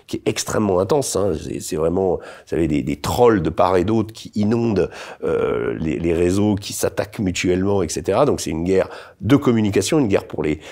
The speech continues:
les, les âmes, pour les esprits, et puis c'est une guerre aussi, euh, au niveau du sol, qui, euh, peut avoir des côtés extrêmement barbares et archaï-, archaïques,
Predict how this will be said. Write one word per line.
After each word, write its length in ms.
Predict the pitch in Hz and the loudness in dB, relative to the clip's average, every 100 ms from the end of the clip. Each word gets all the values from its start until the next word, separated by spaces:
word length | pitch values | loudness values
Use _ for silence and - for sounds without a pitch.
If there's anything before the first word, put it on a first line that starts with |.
| - | -12
les, 200 | - 76 | -4 -2
les 280 | - 76 85 | 0 0 4
âmes, 220 | 104 107 | 4 4
pour 140 | 90 80 | 2 0
les 180 | 82 107 | 2 2
esprits, 520 | 107 - 147 160 175 - - | 0 -2 2 2 2 -6 -10
et 60 | - | -6
puis 180 | - 139 | 0 0
c'est 300 | - 85 95 | -2 -4 -2
une 160 | 87 | 0
guerre 360 | 95 127 143 - | 4 6 6 4
aussi, 460 | 85 - 120 143 160 - - - | -2 -2 -2 0 -2 -8 -14 -2
euh, 280 | 78 76 - | 0 2 2
au 160 | 87 | 2
niveau 540 | 90 92 90 101 95 87 | 2 2 2 2 4 2
du 120 | 87 | 0
sol, 460 | - 131 156 156 - - - | 0 6 6 6 2 -4 -20
qui, 460 | - - 120 147 - - | -10 -4 0 0 -2 0
euh, 180 | 82 | 0
peut 280 | 78 - 117 | 0 2 4
avoir 260 | 104 104 95 | 6 6 4
des 120 | 87 | 2
côtés 400 | 123 - 104 95 | -2 -2 0 -2
extrêmement 480 | 107 - - 113 104 | -4 -6 -4 0 2
barbares 480 | 90 90 104 107 90 | 4 2 4 4 4
et 40 | |
archaï-, 440 | 85 85 - 87 95 | 0 -2 -4 -2 -2
archaïques, 680 | 80 - 71 104 160 - | -4 -4 -4 -2 -4 -6